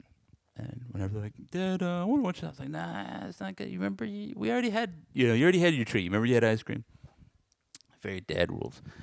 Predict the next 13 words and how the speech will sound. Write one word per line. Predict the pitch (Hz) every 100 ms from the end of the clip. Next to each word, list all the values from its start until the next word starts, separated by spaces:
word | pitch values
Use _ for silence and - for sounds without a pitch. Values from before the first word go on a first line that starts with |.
| -
Ladies | - 196 160
and | 139
gentlemen, | 110 85 65 - _ _ _ _
for | - - 131
real, | 117 64
this | 101 117
has | 127
been | 107 98 82 76 - _
the | 90
Mean | 110 127
Green | 104
Nation | 90 - -
podcast. | - - - - -